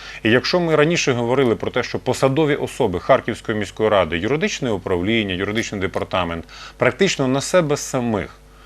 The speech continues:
зареєстрували квартири, банально укравши їх у людей, які пропрацювали в одному із будівельних трестів і прожили в цих квартирах п'ятнадцять-двадцять років. В кімнаті прожив гуртожиток – це є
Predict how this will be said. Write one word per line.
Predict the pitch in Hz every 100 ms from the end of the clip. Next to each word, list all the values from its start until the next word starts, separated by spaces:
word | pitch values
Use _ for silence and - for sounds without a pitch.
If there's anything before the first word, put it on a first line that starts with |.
| - - - - -
зареєстрували | 98 113 131 131 127 - 139 135 113 104
квартири, | 110 - - 170 143
банально | 110 127 135 123 123 -
укравши | - - 117 110 90 -
їх | 92 95 - 117
у | 117
людей, | 123 107 85
які | 82 85 110
пропрацювали | - 110 110 110 - 120 123 113 104 95 - - - -
в |
одному | 120 123 107
із | 101
будівельних | 110 117 113 104
трестів | - 135 147 - 123 -
і | 131
прожили | 123 123 120 104
в |
цих | 90 90
квартирах | 95 92 95 -
п'ятнадцять-двадцять | 110 113 95 - 92 95 92 95 87
років. | 147 180 131
В | -
кімнаті | 185 175 131
прожив | - 107 107
гуртожиток – | 117 - 202 160 131 -
це | - 131
є | 117